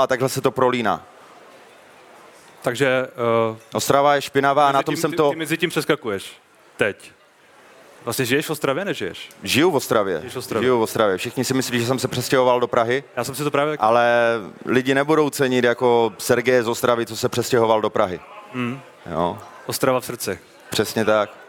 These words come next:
Speaker 2: Ona ta pouliční ekonomická, to zní trochu jako vysoká škola života.
Speaker 1: Ano.
Speaker 2: Mě trošku napadlo,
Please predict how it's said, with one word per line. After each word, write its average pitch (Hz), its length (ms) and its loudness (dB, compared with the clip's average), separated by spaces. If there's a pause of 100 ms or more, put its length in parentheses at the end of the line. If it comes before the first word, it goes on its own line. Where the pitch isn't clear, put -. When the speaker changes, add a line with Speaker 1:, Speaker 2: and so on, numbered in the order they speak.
Speaker 2:
Ona 123 140 -2
ta 160 100 0
pouliční 156 420 -2
ekonomická, 147 500 -2
to 147 120 -8
zní 147 140 -8
trochu 147 300 -2
jako 147 280 2
vysoká 147 420 -2
škola 151 260 -2
života. 143 460 -2 (520)
Speaker 1:
Ano. 98 420 2
Speaker 2:
Mě 143 100 -4
trošku 147 240 -4
napadlo, 139 460 -2